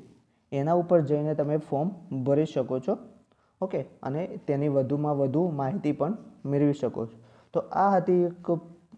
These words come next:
જે ભરતી પડેલી હતી તેની માહિતી. જો તમને આ સારું લાગ્યું હોય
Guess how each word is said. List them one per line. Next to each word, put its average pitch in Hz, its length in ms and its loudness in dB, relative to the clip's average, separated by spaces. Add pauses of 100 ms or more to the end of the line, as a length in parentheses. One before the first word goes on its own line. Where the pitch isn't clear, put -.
(120)
જે 147 520 2 (260)
ભરતી 139 280 2
પડેલી 147 440 4
હતી 135 200 0
તેની 139 440 -2 (220)
માહિતી. 139 580 -2 (540)
જો 156 120 2
તમને 156 240 0
આ 156 100 4
સારું 147 320 4
લાગ્યું 139 340 4
હોય 120 120 2